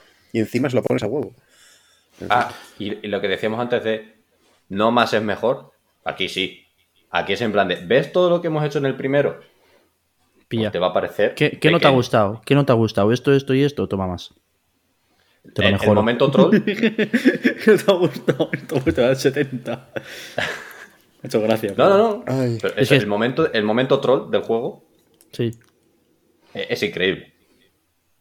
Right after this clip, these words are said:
Speaker 2: Es como, te, te he escuchado, no te preocupes. Oh,
Speaker 3: <laughs> Es
Speaker 2: sí.
Speaker 3: que... es que hijos de puta, tío. Es perfecto, es perfecto. Hace,
Speaker 2: Es la hostia.
Speaker 3: es, funciona mejor cuando sabes las cosas estas que ha habido por detrás, de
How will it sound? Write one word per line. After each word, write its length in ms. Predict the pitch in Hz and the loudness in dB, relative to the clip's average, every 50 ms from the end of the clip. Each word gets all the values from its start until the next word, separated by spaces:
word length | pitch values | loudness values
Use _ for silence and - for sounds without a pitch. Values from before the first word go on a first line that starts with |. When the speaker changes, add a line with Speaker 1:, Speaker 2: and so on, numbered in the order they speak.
| _ _ _ | _ _ _
Speaker 2:
Es 140 | - 98 98 | -6 -4 0
como, 400 | - 110 98 92 85 85 - _ _ _ | 0 0 0 -2 -6 -10 -14 _ _ _
te, 100 | - - - | -12 -12 -4
te 120 | - 123 | -2 -2
he 20 | |
escuchado, 480 | 113 - 127 113 - 82 71 - _ _ _ _ | 0 0 -2 -4 -4 -6 -12 -14 _ _ _ _
no 80 | - - | -12 -6
te 100 | - 101 | -6 -4
preocupes. 360 | - 101 82 82 71 - - - _ _ _ _ _ - - - _ _ - - 76 | -2 -2 -4 -4 -8 -16 -18 -20 _ _ _ _ _ -20 -20 -20 _ _ -12 -6 -2
Oh, 180 | 80 87 - - | -2 -2 -2 -2
Speaker 3:
<laughs> 40 | - | -2
Es 100 | 120 107 | -2 -2
Speaker 2:
sí. 420 | - - - - - 87 85 - - - | -2 -2 0 0 0 -2 -2 -6 -8 -6
Speaker 3:
que... 80 | 165 | -6
es 100 | 156 - - - _ _ | -6 -6 -8 -20 _ _
que 160 | - 120 - _ _ - 127 | -20 -20 -20 _ _ -20 -18
hijos 320 | 117 - - 107 - 104 | -18 -16 -18 -18 -18 -18
de 160 | 104 95 95 - - _ - | -20 -20 -20 -20 -20 _ -14
puta, 380 | 110 110 113 107 104 92 92 | -14 -12 -12 -10 -12 -12 -10
tío. 240 | - 107 101 95 95 - - - - - - _ _ - - - - - | -10 -8 -8 -8 -10 -12 -16 -18 -20 -20 -20 _ _ -8 -8 -8 -4 -2
Es 160 | 139 147 143 | 0 0 0
perfecto, 560 | - - 113 98 - - 110 - - - - - - _ _ _ _ _ | 2 0 0 0 0 -2 -2 -4 -4 -10 -20 -20 -20 _ _ _ _ _
es 160 | - 139 151 | -2 -2 0
perfecto. 480 | - - 110 98 - - 104 95 - 107 | -2 -4 -6 -4 -4 -4 -6 -4 -4 -2
Hace, 140 | 107 113 113 | -2 0 0
Speaker 2:
Es 60 | 147 | 2
la 120 | 117 98 | 2 2
hostia. 240 | 87 - - - - - - - - _ - - - | 0 -2 -6 -12 -16 -20 -20 -20 -20 _ -16 -8 -6
Speaker 3:
es, 300 | 120 117 110 - - _ _ _ _ - - - - - - - - _ _ _ _ _ _ _ _ _ _ _ _ _ _ _ _ 165 _ - - - _ _ _ _ _ _ - - - - - _ _ _ _ _ _ | -4 -4 -4 -6 -12 _ _ _ _ -20 -20 -20 -20 -20 -20 -20 -20 _ _ _ _ _ _ _ _ _ _ _ _ _ _ _ _ -20 _ -20 -20 -20 _ _ _ _ _ _ -20 -20 -20 -20 -20 _ _ _ _ _ _
funciona 360 | - - 120 110 117 139 139 | -2 0 2 4 4 4 2
mejor 280 | 151 151 - 156 151 135 | 2 2 2 2 2 2
cuando 180 | - 107 101 | 2 0 0
sabes 260 | 95 - 107 110 110 101 | 0 2 2 2 2 0
las 160 | 101 95 - | -2 -2 -2
cosas 260 | - 110 - 101 95 | -4 -4 -4 -4 -4
estas 260 | 101 92 - 98 - | -6 -6 -10 -12 -12
que 80 | - 98 | -8 -6
ha 20 | |
habido 180 | 98 98 98 92 | -6 -4 -4 -4
por 140 | - 98 101 | -6 -6 -6
detrás, 360 | 98 - - 110 123 127 123 | -6 -6 -4 -4 -4 -4 -4
de 260 | 113 95 87 - _ | -4 -6 -6 -6 _